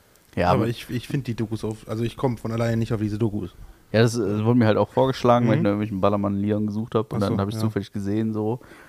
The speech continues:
Speaker 1: Ähm, das ist aber, das ist durchaus, also ich, ich kenn es ja selber aus der Szene so ein bisschen, so wer stützt da wie, wann, wo ab und so. Wenn
Speaker 2: Mhm.
Speaker 1: man da nicht aufpasst, geht das ganz schnell. Daher, äh, ist das durchaus mal interessant zu sehen.
Speaker 2: Ja.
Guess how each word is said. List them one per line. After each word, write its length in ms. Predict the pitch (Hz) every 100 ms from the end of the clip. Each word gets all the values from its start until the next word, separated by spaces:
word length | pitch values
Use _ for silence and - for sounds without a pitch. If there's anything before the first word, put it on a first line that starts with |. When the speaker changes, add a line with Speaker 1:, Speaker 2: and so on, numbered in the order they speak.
| _
Speaker 1:
Ähm, 460 | - 98 98 98 101 - _ _ _
das 80 | - 110
ist 60 | 117
aber, 400 | 107 98 95 - _ _ _ _ _ _ - - - - -
das 120 | 117 104
ist 120 | 107
durchaus, 340 | 123 117 107 -
also 220 | 95 95 - - - - -
ich, 120 | - - _ -
ich 120 | 117
kenn 180 | - 117
es 100 | 117
ja 100 | 98
selber 280 | 107 120 120
aus 180 | 117
der 160 | - 110
Szene 420 | - 120 123 123
so 80 | 117
ein 80 | 117
bisschen, 320 | 117 123 120
so 160 | 107 107
wer 120 | 104
stützt 300 | - 117 -
da 120 | 98
wie, 180 | 101 104
wann, 180 | 104 101
wo 120 | 98
ab 180 | 101 123
und 120 | 127 123
so. 200 | 135 123
Wenn 80 | 107
Speaker 2:
Mhm. 40 |
Speaker 1:
man 80 | 107
da 40 |
nicht 120 | 101 -
aufpasst, 300 | 113 107 -
geht 100 | 104
das 100 | -
ganz 160 | 101
schnell. 300 | - 117 151 160 _ - - - - - _ _ _ _ _ _ _ - - - - -
Daher, 800 | 95 87 90 90 - 71 78 85
äh, 500 | - - - - _
ist 100 | -
das 280 | 90 - -
durchaus 320 | - 104 - -
mal 120 | -
interessant 500 | - 101 92 92 -
zu 160 | -
sehen. 320 | 82 85 85 117
Speaker 2:
Ja. 220 | 113 110